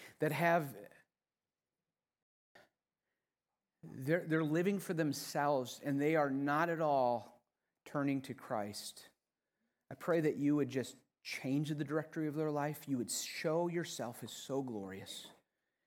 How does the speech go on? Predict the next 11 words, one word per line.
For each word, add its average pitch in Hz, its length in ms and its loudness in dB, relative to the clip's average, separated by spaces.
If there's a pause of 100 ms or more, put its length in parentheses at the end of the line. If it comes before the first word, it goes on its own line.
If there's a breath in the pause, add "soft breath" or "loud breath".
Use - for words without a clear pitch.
(160)
and 107 100 -8
they 113 80 -2
would 113 220 -4 (420)
receive 117 680 -6
you, 87 180 -14 (1300)
and 135 120 0
they 143 100 4
would 135 180 0
turn 156 380 -2
to 107 60 -4
you. 98 300 -10